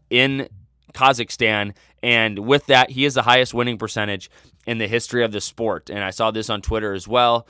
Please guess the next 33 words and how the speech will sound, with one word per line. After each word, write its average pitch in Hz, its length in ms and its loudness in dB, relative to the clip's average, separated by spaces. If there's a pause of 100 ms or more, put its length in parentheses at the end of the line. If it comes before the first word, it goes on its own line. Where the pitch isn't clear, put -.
(220)
Uh, 107 140 2
his 113 200 -2
winning 127 220 -4
percentage 104 400 -8
right 104 140 -4
now 101 220 -6
is 90 180 -14
eighty-three 123 520 -6
point 113 300 -10
two 113 180 -8
nine 104 260 -4
three. 90 420 -12 (260)
Uh, 101 140 0
he's 98 180 -4
one 120 200 -2
thousand 127 440 2
twenty-two 123 600 -4
and 107 120 -8
two 117 200 -4
oh 107 100 0
five. 85 440 -6 (320)
So 107 640 2
the 104 120 -8
second 143 500 -2 (260)
highest 117 640 -2
winning 110 260 -6
percentage 90 580 -10 (280)
is 95 160 -10
Rafael 104 360 0
Nadal, 101 400 0
who 101 120 -6
is 92 80 -6
a 87 160 -4